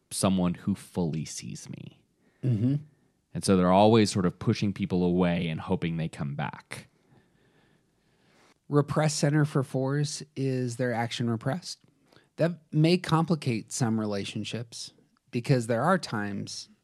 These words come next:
Speaker 2: to move forward or move into the relationship.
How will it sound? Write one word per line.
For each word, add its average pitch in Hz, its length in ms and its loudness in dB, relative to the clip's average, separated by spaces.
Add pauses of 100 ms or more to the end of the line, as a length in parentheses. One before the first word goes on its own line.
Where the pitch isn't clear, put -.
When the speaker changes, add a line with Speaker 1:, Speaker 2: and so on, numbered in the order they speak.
(120)
Speaker 2:
to - 120 -6
move 110 240 0
forward 104 540 -2 (220)
or 113 100 -6
move 107 240 -4
into 107 640 -4 (100)
the 117 80 -8
relationship. 104 640 -8